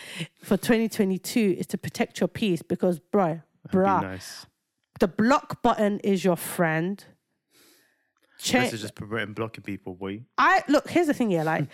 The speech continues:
Speaker 1: <laughs> I don't care. I will block anybody that makes me feel uncomfortable, okay? I'm protecting my peace. I just want peace. I wanna be happy. I, I feel like it's very easy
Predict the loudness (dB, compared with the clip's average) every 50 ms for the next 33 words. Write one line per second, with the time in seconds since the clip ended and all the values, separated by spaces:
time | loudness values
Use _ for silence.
0 | -10 -12 -12 -12 -12 _ _ 0 2 4 4 4 4 4 2 2 0 -6 -4 0
1 | 0 0 0 0 0 2 4 4 4 2 2 _ 2 4 4 4 2 0 _ -16
2 | -16 -12 -12 -12 -14 _ _ _ _ _ _ 2 4 4 4 2 2 2 0 0
3 | 0 0 -6 -6 -6 -4 -4 -4 -2 2 0 0 0 -2 -2 -2 -2 -2 -4 -8
4 | -8 -8 -10 -10 -4 -4 -4 -4 -4 _ -16 -12 -12 -12 -12 -12 -16 _ _ -10
5 | -8 -4 0 0 0 -2 -4 _ -20 -20 -20 -20 -20 -20 _ _ _ 0 2 2
6 | 2 0 -2 -2 -2 -4 -4 -4 -2 -2 -2 -2 -2 -4 -6 -6 -6 -6 _ -2
7 | -2 -2 -2 -4 -4 -4 -4 -4 -8 -8 -8 -6 -4 -2 -2 -2 -2 -2 -6 -4
8 | -4 -6 -4 -4 -4 -4 -6 _ _ _ _ _ -20 _ -16 -2 0 2 2 2
9 | 2 -2 _ _ _ _ -4 -4 -2 2 2 4 4 4 4 2 0 0 _ -2
10 | 0 2 2 2 2 2 0 0 0 0 0 0 0 0 0 0 0 -2